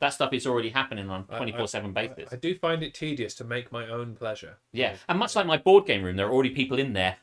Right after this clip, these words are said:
Speaker 1: playing the board games. You don't actually have to play, you just need to watch
Speaker 2: I
Speaker 1: them
Speaker 2: do
Speaker 1: play.
Speaker 2: find
Speaker 1: Everything
Speaker 2: it
Speaker 1: is
Speaker 2: tedious to play my own board games.
Speaker 1: Yeah, I know.
Speaker 2: Yeah.
Speaker 1: Let someone else win, and you can just go, "Who's winning here?" And then they tell you.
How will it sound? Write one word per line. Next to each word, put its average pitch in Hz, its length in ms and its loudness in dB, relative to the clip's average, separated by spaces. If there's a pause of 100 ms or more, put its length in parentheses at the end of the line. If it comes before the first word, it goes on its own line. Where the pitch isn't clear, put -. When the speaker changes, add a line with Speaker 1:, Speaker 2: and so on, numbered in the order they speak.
(140)
Speaker 1:
playing 135 400 2
the 117 60 -4
board 123 300 -2
games. 78 280 -6
You 120 60 -8
don't 123 160 0
actually 113 200 -4
have - 80 -6
to 107 100 -4
play, 123 280 0
you 117 200 -4
just 123 180 -10
need 117 100 -6
to 107 80 -4
watch 113 240 -6
Speaker 2:
I 110 60 -2
Speaker 1:
them 117 140 -2
Speaker 2:
do 175 100 2
Speaker 1:
play. 202 80 -2
Speaker 2:
find 185 240 4
Speaker 1:
Everything 170 280 -2
Speaker 2:
it 151 40 0
Speaker 1:
is 165 60 0
Speaker 2:
tedious 123 340 -4
to 117 100 -12
play 127 320 -6
my 113 220 -10
own 113 140 -10
board 113 320 -8
games. 92 240 -20
Speaker 1:
Yeah, 87 180 -8
I 92 60 -6
know. 95 160 -4
Speaker 2:
Yeah. 90 60 -6
Speaker 1:
Let - 140 0
someone 240 360 -2
else 214 280 -2
win, 156 320 -4
and 123 80 -6
you 131 140 -2
can 131 100 -6
just 131 180 -6
go, 127 120 2
"Who's 160 220 -2
winning 175 220 0
here?" 175 200 0
And 147 100 0
then 127 120 -2
they 123 100 -2
tell 139 280 -4
you. - 180 -8